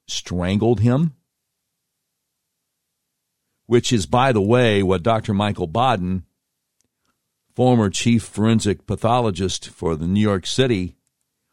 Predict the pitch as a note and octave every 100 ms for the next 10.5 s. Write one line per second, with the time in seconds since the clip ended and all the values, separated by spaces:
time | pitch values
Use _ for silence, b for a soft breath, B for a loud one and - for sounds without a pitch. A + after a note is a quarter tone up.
0 | _ _ _ _ _ _ _ _ _ G2+
1 | F#2+ G#2+ B2 A2+ - G2+ B2 - G#2+ E2
2 | F#2+ D#2+ - F#2+ F2 - F2 F#2+ B2+ -
3 | D#2 D#2 F2+ D#2+ G#2+ F#2 E2 - E2+ D#2
4 | D#2 C#2+ B1 G1+ _ _ _ _ _ _
5 | _ _ F#2 G#2+ C3 A2 F#2+ F2+ F#2 A#2+
6 | - F2 D#2 D2+ F#2+ G2 F2+ - D#2+ D#2
7 | F#2+ G#2 - D#2 C#2 C2 _ _ _ _
8 | _ _ _ _ - E2+ E2+ D#2 - _
9 | _ _ _ _ _ _ - F#2 A2+ C3+
10 | A2 F2+ D#2 D#2